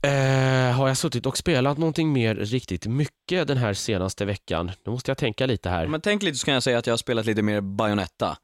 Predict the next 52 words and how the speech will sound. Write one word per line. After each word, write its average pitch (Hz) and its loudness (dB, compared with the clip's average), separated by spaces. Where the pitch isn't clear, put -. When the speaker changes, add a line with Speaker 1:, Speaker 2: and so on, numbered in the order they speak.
Speaker 1:
Ja. 233 2
Speaker 2:
Det 120 0
där 127 2
spelet, 104 -2
det 117 0
är 107 4
ju 101 2
sjukt. - -6
Speaker 1:
Jo, 190 -2
men 180 -4
hur 180 -2
långt 175 -4
har 180 -2
du 170 -2
kommit 185 0
nu 101 2
då? 87 0
Speaker 2:
Jag 135 0
är 123 2
några 117 0
timmar 101 -2
in, 85 -4
sådär. 82 -4
Jag 104 0
fick 123 -2
ju 117 0
börja 117 4
om 107 0
för 104 -6
jag 98 -2
började 92 -2
på 95 -8
maskinen 90 -6
vi 90 -4
har 90 -4
på 101 -6
jobbet 104 -2
här. 71 -8
Jag 90 -12
hade 82 -10
Speaker 1:
Ja, 76 -10
Speaker 2:
spelat 120 4
Speaker 1:
så 117 4
du 117 4
Speaker 2:
i 113 2
två - 0
Speaker 1:
började 113 6
om 107 4
Speaker 2:
timmar. 110 4
Speaker 1:
hemma 104 4
då 82 4
alltså? 82 0